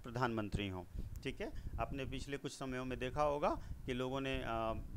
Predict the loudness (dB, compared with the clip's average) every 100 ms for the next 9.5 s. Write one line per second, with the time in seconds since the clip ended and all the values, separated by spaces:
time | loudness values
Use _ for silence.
0 | -4 -4 0 0 2 2 2 0 -2 0
1 | 0 0 0 -2 -2 0 4 4 2 -4
2 | -4 -4 -2 2 2 2 -2 -2 -4 -2
3 | 0 0 -2 0 0 0 2 2 2 2
4 | 2 0 0 -4 -8 0 2 2 -4 -10
5 | 0 2 2 4 2 2 -2 -2 0 0
6 | 0 2 4 4 2 2 2 0 -4 -10
7 | -4 0 2 2 4 4 4 -2 0 0
8 | 2 4 6 4 4 2 4 4 4 0
9 | -2 0 2 0 -2